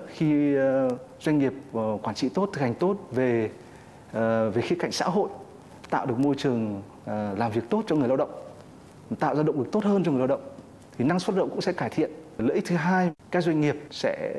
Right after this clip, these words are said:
xây dựng được hình ảnh thương hiệu, thu hút được người tiêu dùng xanh. Và lợi ích thứ ba cũng sẽ giúp cho doanh nghiệp, ờ, thu hút được các nhà đầu tư có trách nhiệm. Và lợi ích thứ tư đó chính là E S G sẽ, ờ, mang lại cơ hội, ờ, hoạt động,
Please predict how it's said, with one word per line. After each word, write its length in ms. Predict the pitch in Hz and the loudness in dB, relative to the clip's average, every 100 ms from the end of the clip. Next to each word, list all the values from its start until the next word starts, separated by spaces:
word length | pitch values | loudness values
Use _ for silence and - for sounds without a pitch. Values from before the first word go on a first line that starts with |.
| - | -6
xây 200 | - 165 | 0 2
dựng 220 | 196 165 | 2 2
được 160 | 131 - - - | 0 -2 -16 -10
hình 160 | - 143 | 0 2
ảnh 120 | 135 - - | 2 -2 -4
thương 160 | 165 | 0
hiệu, 240 | 165 185 - - - | 2 2 0 -10 -4
thu 140 | 220 | 0
hút 240 | 220 302 - | 2 2 2
được 240 | 151 117 - - - | 0 0 -8 -12 0
người 180 | 131 131 | 2 2
tiêu 200 | 170 147 | 2 2
dùng 220 | 143 113 | 2 0
xanh. 280 | - 185 170 - - | 0 0 0 -4 0
Và 80 | |
lợi 80 | 143 | 2
ích 100 | 170 | 2
thứ 80 | 175 | 2
ba 280 | 175 175 156 - | 2 0 -2 -4
cũng 100 | - | -2
sẽ 180 | 175 156 | 0 0
giúp 180 | 170 226 - | 0 -2 0
cho 140 | 156 | 0
doanh 180 | 160 156 | 2 2
nghiệp, 140 | 139 - - - | 2 -2 -16 -12
ờ, 100 | 113 101 | -10 -2
thu 140 | 175 | 0
hút 240 | 190 247 | 0 0
được 220 | 143 120 - - - | 0 0 -2 -16 -6
các 120 | - 190 | 0 2
nhà 100 | 175 | 2
đầu 180 | - - | 2 2
tư 240 | 160 151 139 | 2 2 0
có 100 | 135 | -2
trách 180 | 190 180 | -2 0
nhiệm. 140 | 156 - | -2 0
Và 100 | 131 | 0
lợi 160 | 131 139 | 2 2
ích 140 | 175 - | 0 -2
thứ 100 | 156 | -2
tư 240 | 220 208 208 - | 2 2 0 0
đó 120 | 123 | 0
chính 200 | 123 135 | 2 0
là 80 | 170 175 | 2 2
E 140 | 196 | 2
S 120 | 156 | 4
G 20 | 165 151 | 2 2
sẽ, 420 | 139 120 87 90 160 175 - - - - - | 2 0 0 -2 -6 -10 -18 -20 -20 -20 -6
ờ, 240 | 123 117 | -2 0
mang 280 | 117 160 175 | 2 2 2
lại 200 | 165 117 - | 2 0 0
cơ 80 | 160 | 0
hội, 300 | 147 156 - - - - - | 2 2 0 -6 -16 -14 -6
ờ, 240 | 110 104 | -6 -4
hoạt 240 | 117 127 - | -4 -4 0
động, 120 | 139 | -2